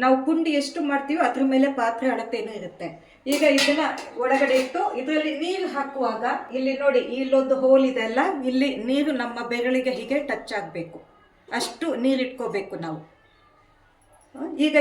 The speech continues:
ಇದು ನೀರು ಕುದಿಯೋಕೆ ಸ್ಟಾರ್ಟ್ ಆಗೋ ಹೊತ್ತಿಗೆ ನಾವು ಈ ಪುಂಡಿನ ರೆಡಿ ಮಾಡ್ಕೊಳ್ಳೋಣ.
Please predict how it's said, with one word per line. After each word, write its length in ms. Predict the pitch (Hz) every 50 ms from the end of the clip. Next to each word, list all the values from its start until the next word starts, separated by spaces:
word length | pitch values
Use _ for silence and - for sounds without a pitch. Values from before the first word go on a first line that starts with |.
| 285
ಇದು 120 | 277 285 285 262 269
ನೀರು 240 | 302 320 320 320 320 285 277 -
ಕುದಿಯೋಕೆ 440 | 285 277 262 302 302 302 311 302 285 -
ಸ್ಟಾರ್ಟ್ 300 | - 254 247 254 254 277 254
ಆಗೋ 180 | 247 233 240 240 247 240 - - - - - -
ಹೊತ್ತಿಗೆ 360 | 262 262 262 294 285 311 480 480 - - - - _ 247
ನಾವು 140 | 269 262 262 262 254
ಈ 20 | 262 262 -
ಪುಂಡಿನ 380 | 359 359 349 349 359 349 330 330 320 285
ರೆಡಿ 160 | 277 269 269 247 247
ಮಾಡ್ಕೊಳ್ಳೋಣ. 480 | 233 220 202 - 220 208 196 190 190